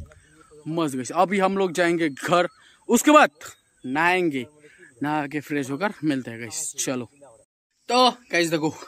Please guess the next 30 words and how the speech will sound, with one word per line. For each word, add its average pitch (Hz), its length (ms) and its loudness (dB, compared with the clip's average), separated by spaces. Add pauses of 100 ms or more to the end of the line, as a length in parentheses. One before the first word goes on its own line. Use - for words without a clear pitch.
(120)
अभी 151 220 -2
अभी 170 200 0
just 151 360 -4
मैंने 147 240 -2
नहाया 131 420 -8 (420)
और 143 160 -6
नहा 139 340 -2
के 220 160 -4 (760)
चला 135 260 -6
गया 143 140 -8
दुकान 127 400 -8
के 117 100 -16
सामने, 110 280 -12 (600)
जो 143 80 -4
कि 156 120 -4
ये 160 160 0
हमारा 135 340 0
है 151 180 -6
और 127 220 -6 (160)
बड़े 127 200 -2
भैया 120 240 -10
का। 117 160 -18 (680)
तो 127 80 -8
वैसे 135 240 -8
भी 139 160 -2
कोई 135 240 -4
नहीं 127 180 -4
है 160 160 -4
इसीलिए 117 420 -12
मैं 117 240 -10